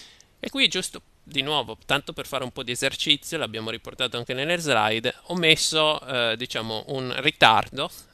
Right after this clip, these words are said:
Eh, avete presente che quando provate a loggarvi su un sito, eh, o autenticarvi su un sistema, sbagliate la password, non vi risponde subito, e lo fa apposta,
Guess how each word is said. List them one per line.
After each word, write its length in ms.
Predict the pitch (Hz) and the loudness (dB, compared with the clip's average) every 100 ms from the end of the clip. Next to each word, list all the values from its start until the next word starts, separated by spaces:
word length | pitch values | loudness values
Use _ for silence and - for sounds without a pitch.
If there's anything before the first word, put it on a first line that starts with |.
| - - - - - _ - | -12 -12 -16 -16 -20 _ -10
Eh, 440 | - 120 117 113 - | -2 0 2 4 2
avete 320 | - 135 160 151 | 2 0 0 -2
presente 480 | 180 180 147 147 | -2 2 4 4
che 120 | 123 110 | 2 0
quando 260 | 143 151 | -2 -2
provate 420 | - 127 131 127 | -6 0 2 2
a 40 | 113 | -2
loggarvi 440 | 113 120 127 127 | -2 0 0 -2
su 160 | - 127 | -8 -8
un 80 | 120 | -8
sito, 640 | - 139 117 - 98 101 - _ _ | 0 0 0 -6 -12 -14 -20 _ _
eh, 400 | - 107 101 - - - - - - | -10 -8 -8 -10 -16 -20 -20 -20 -16
o 120 | - | -14
autenticarvi 680 | 104 - 117 120 - 139 139 | -12 -8 -6 -4 0 0 0
su 100 | 135 | -8
un 80 | 123 | -8
sistema, 500 | 151 - 143 147 131 | -8 2 2 4 0
sbagliate 380 | - 120 139 139 | -2 -2 0 0
la 120 | 143 | -2
password, 540 | 120 117 - 123 117 | -4 -6 -6 -8 -8
non 160 | 127 131 | -8 -6
vi 80 | 123 | -6
risponde 420 | 127 - 127 117 | -8 -4 -4 -4
subito, 420 | - 98 95 - - | -8 -12 -16 -18 -8
e 100 | 151 | -6
lo 80 | |
fa 200 | 160 135 | 0 2
apposta, 640 | 135 - 131 113 - - | 2 0 -10 -8 -10 -12